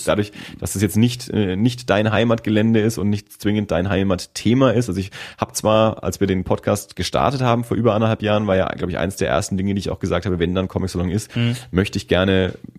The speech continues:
Speaker 1: ähm, dort auch so ein Podcaster-Treffen versuchen zu organisieren, dass wir da was machen und fänd's eben auch schön, wenn wir eben auch gemeinsam dorthin gehen und ein paar Interviews machen und so. Und,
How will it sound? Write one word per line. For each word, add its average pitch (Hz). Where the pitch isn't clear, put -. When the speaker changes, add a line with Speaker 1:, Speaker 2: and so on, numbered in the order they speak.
Speaker 1:
ähm, 87
dort 90
auch 78
so 92
ein 85
Podcaster-Treffen 113
versuchen 113
zu 104
organisieren, 101
dass 95
wir 95
da 87
was 90
machen 98
und 85
fänd's 95
eben 90
auch 78
schön, 95
wenn 92
wir 92
eben 85
auch 80
gemeinsam 92
dorthin 90
gehen 98
und 85
ein -
paar -
Interviews 135
machen 120
und 113
so. 110
Und, 87